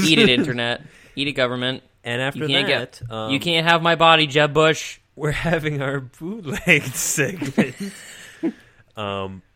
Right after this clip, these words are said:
Speaker 2: we're having our bootleg segment where we watch a movie, finally.
Speaker 1: Yeah, about time.
Speaker 2: Um,
Speaker 1: We've been putting it off,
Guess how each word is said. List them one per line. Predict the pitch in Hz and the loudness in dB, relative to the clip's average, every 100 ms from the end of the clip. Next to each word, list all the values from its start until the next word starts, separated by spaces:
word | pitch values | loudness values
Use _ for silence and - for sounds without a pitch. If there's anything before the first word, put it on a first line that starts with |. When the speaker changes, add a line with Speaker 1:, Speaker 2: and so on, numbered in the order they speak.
| _ - | _ -10
Speaker 2:
we're | 131 | -8
having | 139 | -6
our | 147 | -6
bootleg | 135 113 117 | -8 -8 -10
segment | 113 123 120 165 | -8 -10 -10 -14
where | - 101 | -10 -10
we | |
watch | 98 95 139 | -8 -10 -10
a | |
movie, | 113 98 120 | -10 -10 -12
finally. | - 87 123 120 101 107 160 _ _ _ _ _ _ _ _ _ | -12 -6 -6 -6 -8 -8 -12 _ _ _ _ _ _ _ _ _
Speaker 1:
Yeah, | 131 139 | -2 0
about | 127 135 | 2 0
time. | - 107 120 113 _ | -2 -4 -4 -4 _
Speaker 2:
Um, | 104 107 | -8 -6
Speaker 1:
We've | 107 | -4
been | 165 | -2
putting | 185 214 180 | 0 0 2
it | 135 | 0
off, | 117 123 | 0 -2